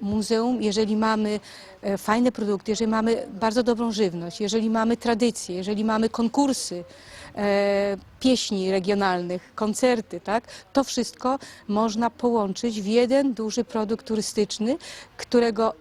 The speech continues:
jedną z atrakcji jest właśnie spływ kajakowy, są właśnie imprezy związane z wodą.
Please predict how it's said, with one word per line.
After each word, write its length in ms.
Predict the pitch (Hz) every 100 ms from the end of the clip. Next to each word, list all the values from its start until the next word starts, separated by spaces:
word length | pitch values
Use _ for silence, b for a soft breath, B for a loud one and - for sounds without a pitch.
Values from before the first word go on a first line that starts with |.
| -
jedną 420 | 196 220 226 214 196
z 100 | -
atrakcji 720 | 214 - 202 180 - - 320 B -
jest 240 | 208 196
właśnie 560 | 185 202 196 - 226 247
spływ 340 | - - 208 -
kajakowy, 720 | 196 180 165 190 185 240 294 B B
są 220 | - 220
właśnie 560 | 202 202 - 233 262 262 -
imprezy 460 | 208 202 208 233
związane 460 | 208 196 185 196 240
z 60 |
wodą. 360 | 247 269 175